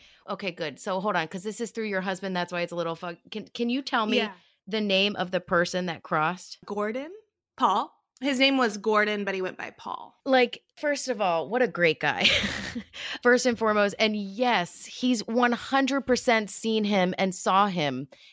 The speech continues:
Speaker 1: and is so, so connected with him. And, and he's e-, one hundred, one hundred percent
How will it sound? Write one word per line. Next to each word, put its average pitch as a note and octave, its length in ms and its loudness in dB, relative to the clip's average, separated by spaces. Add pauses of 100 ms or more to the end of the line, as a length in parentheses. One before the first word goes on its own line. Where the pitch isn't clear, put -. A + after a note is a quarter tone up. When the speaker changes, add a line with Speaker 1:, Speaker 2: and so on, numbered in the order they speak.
(160)
Speaker 1:
and G3+ 420 2
is G3+ 240 2
so, C#4 840 0
so C4 360 4
connected A3+ 540 0
with D3 200 2
him. A2 360 -6 (240)
And, A3+ 200 -2
and A#3 180 0
he's B3+ 320 -4
e-, A#3 160 -12 (260)
one B3+ 340 2
hundred, C#4+ 720 0
one A#3 160 2
hundred G#3+ 400 -2
percent F3 420 -4